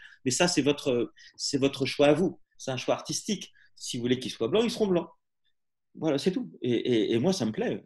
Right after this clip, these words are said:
Une chemise blanche en plein soleil et tout, avec Pascal Grégory ou je sais pas. Enfin, tout à coup, ça rayonne. Voilà. C'est un choix. C'est un choix de mise en scène, donc. Donc là-dessus, moi, je veux pas interférer, pas trop. Sauf quelques petits, voilà, des petites remarques, euh,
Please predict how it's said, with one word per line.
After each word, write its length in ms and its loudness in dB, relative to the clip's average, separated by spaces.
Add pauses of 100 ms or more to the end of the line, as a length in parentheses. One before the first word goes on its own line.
Une 160 -2
chemise 320 -2
blanche 400 0
en 100 -6
plein 220 -4
soleil 460 -6
et 40 -10
tout, 240 -2
avec 220 -4
Pascal 300 -10
Grégory 420 -2
ou 60 -8
je 80 -8
sais 80 -14
pas. 160 0
Enfin, 140 -12 (380)
tout 160 -16
à 40 -14
coup, 120 -8
ça 160 -8
rayonne. 420 2
Voilà. 320 -6 (340)
C'est 160 -8
un 80 -2
choix. 340 -4 (480)
C'est 160 -14
un 60 -6
choix 180 -4
de 40 -2
mise 120 2
en 80 4
scène, 240 -2
donc. 200 -6 (720)
Donc 220 -4
là-dessus, 280 0
moi, 100 0
je 120 -2
veux 60 -4
pas 120 0
interférer, 560 -6 (140)
pas 120 -4
trop. 380 -4 (1000)
Sauf 340 2
quelques 520 2
petits, 600 -4
voilà, 280 -10
des 80 -10
petites 300 -18
remarques, 440 -10
euh, 120 -12